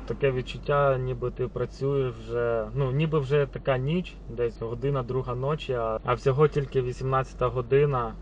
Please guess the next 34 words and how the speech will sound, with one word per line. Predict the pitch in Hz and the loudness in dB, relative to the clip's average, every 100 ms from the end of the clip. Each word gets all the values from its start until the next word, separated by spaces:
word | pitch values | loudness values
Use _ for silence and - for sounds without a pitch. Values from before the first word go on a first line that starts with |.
| - - | -14 -8
ну, | 190 135 | -4 -2
двадцять | 117 120 113 - | 0 -2 -2 -4
хвилин. | 120 123 131 127 - - - 110 | -2 0 0 -2 -8 -14 -12 -6
Блін, | 123 120 | -4 -2
так | 117 117 | -2 -2
рано | 120 123 127 | 2 2 2
вже | 120 123 | -2 -6
темніє. | - 123 131 143 135 123 - - - | -4 -2 0 2 2 0 -6 -10 -6
Не | 123 | -4
встиг | 117 - 135 | -4 2 2
замітити, | 131 135 139 139 131 131 | 2 0 0 -2 -4 -2
як | 127 117 - | -2 -2 -4
вже | 131 | -2
і | 127 | 0
літо | 120 117 110 | -2 -4 -6
пройшло. | - 104 98 - 107 101 - - 120 | -2 -4 -4 -6 -6 -4 -6 -6 -4
Літо, | 139 156 - 123 120 - - - - - | -4 -2 -4 -4 -6 -8 -8 -8 -8 -6
осінь, | 123 135 - 123 117 - - - - - - - | -2 0 -2 -6 -6 -8 -10 -10 -10 -12 -12 -10
вже | 110 120 | -4 -4
скоро | - 123 120 | -2 0 2
зима, | 113 123 127 135 | 2 0 2 2
Новий | 131 117 113 | 2 2 2
рік. | 123 131 - - - | 2 -2 -6 -10 -6
Не | 123 | -4
знаю, | 123 147 139 120 | 4 4 6 4
хочу | 135 147 | 0 0
попробувати, | 139 135 147 139 139 139 139 139 | -2 2 2 6 4 4 2 2
жодного | 131 123 151 131 123 120 | 2 2 4 4 0 2
разу | 127 147 135 | 4 4 2
на | 127 120 | 0 0
Новий | 123 123 | -2 -2
рік | 127 123 | -2 -2
не | 123 | -2
працював. | 113 113 - 113 104 | -2 -2 -2 -2 -2